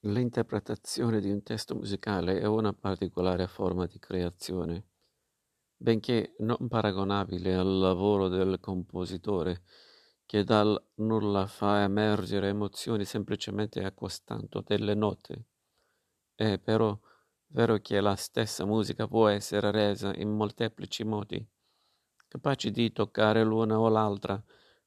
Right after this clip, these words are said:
corda emotiva del pensiero. Qui sta il lavoro creativo dell'esecutore,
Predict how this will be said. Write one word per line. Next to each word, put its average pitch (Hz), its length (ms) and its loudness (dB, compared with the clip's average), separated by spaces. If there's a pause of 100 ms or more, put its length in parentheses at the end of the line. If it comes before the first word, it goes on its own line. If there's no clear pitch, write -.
corda 113 380 6
emotiva 110 540 0
del 104 220 0
pensiero. 101 760 -4 (840)
Qui 131 120 0
sta 123 260 2
il 117 120 6
lavoro 113 460 4
creativo 110 560 -2
dell'esecutore, 107 1300 -2